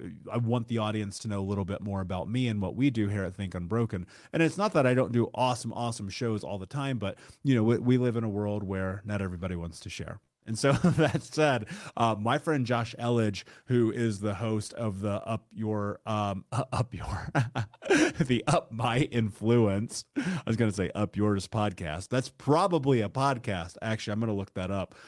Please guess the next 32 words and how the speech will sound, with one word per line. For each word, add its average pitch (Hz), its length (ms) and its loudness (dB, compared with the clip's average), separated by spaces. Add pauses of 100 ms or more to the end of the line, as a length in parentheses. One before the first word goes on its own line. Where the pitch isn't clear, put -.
(200)
Um, 120 300 2
but 131 200 2
Josh 135 440 -2
hosts, 131 440 0
the, 131 380 2
<laughs> - 100 -20
he's 123 280 4
the 107 180 4
Thoughtful 131 400 0
Entrepreneur 120 500 0
podcast. 107 600 -2
He's 98 160 -4
the 104 120 -2
host 113 240 0
of 104 160 -4
Up 117 220 -8
Your 113 260 0
Influence. 104 800 -4 (320)
Um, 95 320 0
he's 101 240 -4
a 101 40 -4
thought 123 400 0
leader. 107 360 0
He 101 140 -2
hosts 101 260 -4
the 95 80 -6
Thoughtful 120 500 -2
Entrepreneur. 98 880 -4 (300)
Um, 98 520 0
he's 117 360 -2
done, 117 260 0
like, 98 180 -4